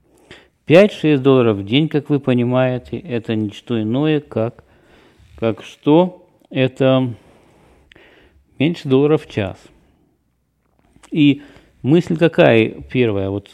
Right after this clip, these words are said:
скажем, у западного человека, что если человек готов работать за восемьдесят центов в час, э, он, наверное, ничего не может и не интересен, и нам он даром не нужен. Поэтому нужно не говорить,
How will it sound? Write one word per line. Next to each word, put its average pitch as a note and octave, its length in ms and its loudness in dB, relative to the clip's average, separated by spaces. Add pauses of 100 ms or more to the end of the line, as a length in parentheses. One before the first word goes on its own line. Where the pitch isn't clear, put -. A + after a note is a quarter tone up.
скажем, A2+ 300 -2
у A2+ 100 -2
западного A2 480 0
человека, G#2+ 360 -4 (380)
что - 80 -6
если C3 160 -2
человек F3+ 240 0
готов D#3 380 4
работать D3 420 2
за B2 80 0
восемьдесят C3 540 -2
центов A#2+ 440 -2 (220)
в - 80 -20
час, G#3 320 -2 (1700)
э, A#2+ 180 -4
он, D#3 160 -4
наверное, A3+ 240 -2
ничего A3+ 180 -2
не A3 140 4
может E3+ 420 0
и C3 60 -2
не B2 160 0
интересен, B2 580 -2
и A2+ 80 -2
нам C3 240 0
он B2 180 -4 (360)
даром C3+ 580 2 (220)
не B2 180 0
нужен. G#2 480 -4 (2000)
Поэтому C#3 640 4
нужно E3 400 0
не F3 160 4
говорить, F#3 400 2